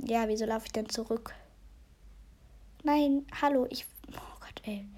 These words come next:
Das mag ich halt nicht so gerne. Aber ich glaub, die Wahrscheinlichkeit, dass ich das noch schaffe, liegt nicht sehr viel, weil ich halt, weil einfach schon elf im Ziel sind. Naja, oh mein Gott, ich hab's einfach geschafft mit irgendwelchen Dreifach-Sprünge, Spring-, Sprünge.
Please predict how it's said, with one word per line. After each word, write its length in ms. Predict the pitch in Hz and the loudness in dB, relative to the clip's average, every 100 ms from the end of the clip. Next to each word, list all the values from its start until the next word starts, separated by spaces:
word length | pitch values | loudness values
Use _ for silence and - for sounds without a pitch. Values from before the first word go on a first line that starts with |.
| - - - - - - | -20 -20 -20 -20 -20 2
Das 220 | 302 320 | 4 6
mag 200 | 285 277 | 6 6
ich 160 | 247 220 | 0 -2
halt 200 | 202 202 | -2 0
nicht 200 | 202 202 | -2 -2
so 120 | 214 | -4
gerne. 420 | 202 190 190 202 - - - - | -4 -2 -4 -6 -10 -18 -20 -4
Aber 260 | 214 220 - | 2 2 2
ich 140 | - - | -4 2
glaub, 280 | 233 240 - | 4 4 0
die 140 | 220 | -2
Wahrscheinlichkeit, 720 | 214 - 247 240 233 233 220 | 0 4 4 2 0 -2 0
dass 180 | 220 220 | -2 -4
ich 80 | 208 | -4
das 180 | 220 214 | -2 -2
noch 120 | 202 | -2
schaffe, 340 | 214 226 226 | 0 0 0
liegt 260 | 214 208 233 | -2 -2 2
nicht 300 | 233 247 - | 4 4 0
sehr 240 | - 220 214 | 2 2 0
viel, 640 | - - 247 226 214 247 - - - - - | -4 0 2 4 4 2 -4 -16 -18 -2 4
weil 240 | 214 202 | 6 6
ich 200 | 202 - | 4 2
halt, 240 | 202 202 - - - | 0 0 -6 -16 -6
weil 260 | 196 196 190 | 0 2 2
einfach 300 | 190 190 196 | 0 0 -2
schon 240 | - 208 - | -6 -6 2
elf 300 | 196 196 - | 2 4 0
im 200 | 196 - | -4 -2
Ziel 200 | 202 196 | -2 0
sind. 160 | 190 - - - | -2 -6 -8 4
Naja, 380 | 269 294 302 311 | 6 6 4 2
oh 40 | |
mein 120 | 302 | 2
Gott, 160 | 311 294 | 2 0
ich 120 | - | -2
hab's 140 | 254 | -2
einfach 220 | 226 226 - | -2 -2 -4
geschafft 320 | 220 240 233 | -2 -2 -2
mit 120 | 202 | 0
irgendwelchen 540 | 208 214 208 202 202 | 0 2 0 0 -2
Dreifach-Sprünge, 1700 | 202 202 202 220 208 196 - - - - - - - - 208 208 214 - | -2 2 4 2 0 -4 -6 -16 -20 -10 -10 -10 -8 0 2 2 0 -2
Spring-, 420 | - - 214 - | -6 -4 -4 -4
Sprünge. 540 | - - 220 233 285 | -12 -6 -2 2 0